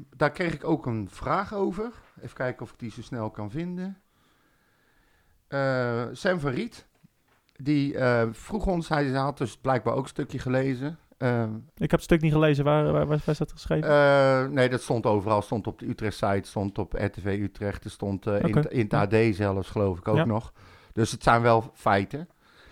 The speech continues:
Speaker 1: Maar hij vroeg van, hij had net dat stukje dus ook gelezen over de rellen rondom Vitesse en die aanhoudingen daarvan. Drie mannen zijn vijftig plus. Hoe
Speaker 2: Ja.
Speaker 1: denken jullie daarover, aangezien jullie het vaak hebben over snotjongens van een jaar of vijftien, zestien?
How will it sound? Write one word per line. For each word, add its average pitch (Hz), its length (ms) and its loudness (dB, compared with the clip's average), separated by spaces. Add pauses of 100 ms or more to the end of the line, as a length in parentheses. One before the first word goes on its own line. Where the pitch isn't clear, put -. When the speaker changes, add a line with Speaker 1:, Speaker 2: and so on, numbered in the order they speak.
(320)
Speaker 1:
Maar 139 200 6
hij 165 180 8
vroeg - 340 4
van, 135 240 4
hij 127 100 4
had 135 140 2
net 147 180 0
dat 123 100 -8
stukje 143 260 -6
dus 95 120 -4
ook 170 180 2
gelezen 143 580 0
over 127 240 0
de 113 60 -2
rellen 139 220 0
rondom 120 300 -2
Vitesse - 460 -4
en 135 120 0
die 107 140 -2
aanhoudingen 143 600 2
daarvan. 123 440 0 (560)
Drie 175 280 2
mannen 190 340 2
zijn 160 240 2
vijftig - 460 2
plus. - 460 2 (1000)
Hoe 160 180 6
Speaker 2:
Ja. 170 60 6
Speaker 1:
denken 170 240 4
jullie 196 160 0
daarover, 135 500 4
aangezien 143 440 0
jullie 139 140 0
het 135 120 -4
vaak 147 300 2
hebben 139 260 0
over 120 240 0
snotjongens 131 640 -2
van 123 140 -2
een 120 60 2
jaar 131 240 4
of 110 80 -2
vijftien, 107 360 -2
zestien? 101 440 -8